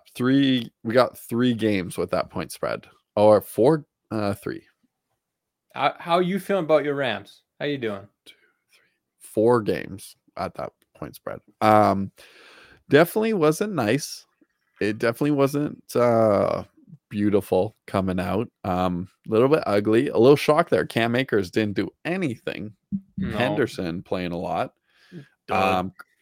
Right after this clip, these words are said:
Speaker 1: Cooper Kupp coming out, making all the moves.
Speaker 2: <laughs>
Speaker 1: Um, so it's good to see he's still alive. Matt Stafford making a few mistakes. I think that's definitely not the Rams that we want or deserve.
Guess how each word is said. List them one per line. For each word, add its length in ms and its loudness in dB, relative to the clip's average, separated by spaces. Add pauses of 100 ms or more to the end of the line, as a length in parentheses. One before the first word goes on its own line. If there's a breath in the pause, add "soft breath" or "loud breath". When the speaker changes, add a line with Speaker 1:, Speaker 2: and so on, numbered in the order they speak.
(120)
Speaker 1:
Cooper 340 2
Kupp 360 2
coming 320 0
out, 280 -2 (600)
making 400 2
all 320 6
the 140 -2
moves. 560 -4
Speaker 2:
<laughs> 60 -20 (400 soft breath)
Speaker 1:
Um, 240 -2
so 160 0
it's 100 2
good 200 -2
to 100 0
see 180 2
he's 240 -2
still 220 0
alive. 500 -4 (200)
Matt 180 -4
Stafford 480 0
making 240 -4
a 80 -4
few 260 -4
mistakes. 600 -4 (1200)
I 120 0
think 240 0
that's 180 2
definitely 300 2
not 180 0
the 100 0
Rams 400 -4
that 180 -2
we 200 -4
want 320 -6
or 120 -4
deserve. 640 -6